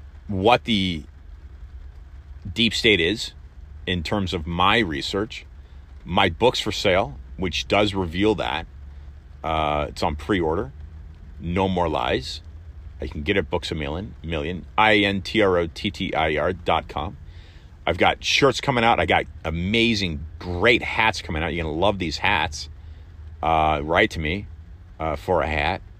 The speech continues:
Uh, I will be with, uh, Clay Clark again, uh, at his tour stop in the next few weeks, uh, and then another tour stop in the next couple months. Uh,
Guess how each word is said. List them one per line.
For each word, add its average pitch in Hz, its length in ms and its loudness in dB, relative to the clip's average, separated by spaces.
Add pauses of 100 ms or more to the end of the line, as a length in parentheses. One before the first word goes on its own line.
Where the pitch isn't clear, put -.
(400)
Uh, 78 200 -2
I 80 160 0
will 104 380 4
be 90 480 -2 (800)
with, 104 400 4
uh, 90 240 6
Clay 98 240 2
Clark 95 340 2
again, 104 460 0 (160)
uh, - 40 -8
at 67 560 -6
his - 180 -6
tour 107 200 0
stop 147 360 2 (440)
in - 60 -12
the 80 100 -4
next 73 260 -4
few 80 180 -2
weeks, 127 460 2 (680)
uh, - 280 -10
and 73 120 -6
then 73 100 -4
another 90 480 2 (120)
tour 101 200 2
stop 131 360 2
in 85 80 -4
the 76 60 -4
next 78 280 -4
couple 78 240 -6
months. 120 380 -2 (760)
Uh, 87 180 -8